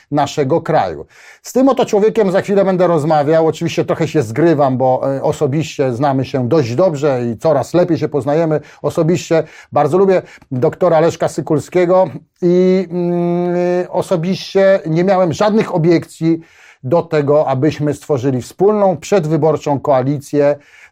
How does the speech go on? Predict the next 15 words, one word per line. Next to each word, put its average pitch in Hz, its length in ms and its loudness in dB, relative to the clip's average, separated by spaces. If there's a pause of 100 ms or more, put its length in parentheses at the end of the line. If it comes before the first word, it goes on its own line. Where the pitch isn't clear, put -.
dla 170 200 2
zainteresowanych 143 1120 0
i 135 100 -4
tych, 151 220 0
którzy 131 320 -2
wnikliwie 139 540 0
obserwują 127 640 -2
to, 139 100 -4
co 131 140 -8
dzieje 127 180 -2
się 135 120 -6
na 127 80 -4
naszej 127 240 -4
scenie 135 240 -6
politycznej. 131 680 -6